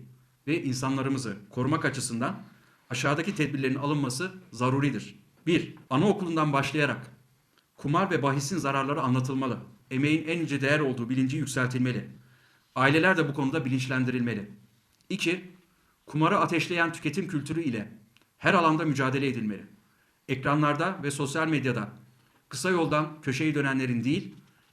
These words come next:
emeğiyle bir yere gelenlerin hikayeleri hakim olmalı.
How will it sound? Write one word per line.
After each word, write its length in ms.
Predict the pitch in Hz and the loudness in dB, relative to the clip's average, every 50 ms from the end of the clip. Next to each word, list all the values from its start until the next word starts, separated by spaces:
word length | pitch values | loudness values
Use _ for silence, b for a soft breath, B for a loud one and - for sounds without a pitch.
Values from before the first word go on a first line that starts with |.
| b - | b -2
emeğiyle 420 | 135 131 139 160 196 208 185 160 143 | 0 2 4 4 4 4 4 2 2
bir 100 | 147 143 | 2 2
yere 300 | 143 139 139 139 139 139 | 2 2 2 0 -2 -2
gelenlerin 400 | 135 127 131 127 127 135 131 131 | -2 -2 0 2 2 2 0 -2
hikayeleri 460 | 127 127 - 127 123 127 131 131 139 | -2 -2 0 0 0 0 0 0 0
hakim 360 | 123 117 117 120 120 131 127 | 0 0 -2 -2 0 -2 -2
olmalı. 280 | 110 107 107 101 98 | -2 -2 -4 -6 -6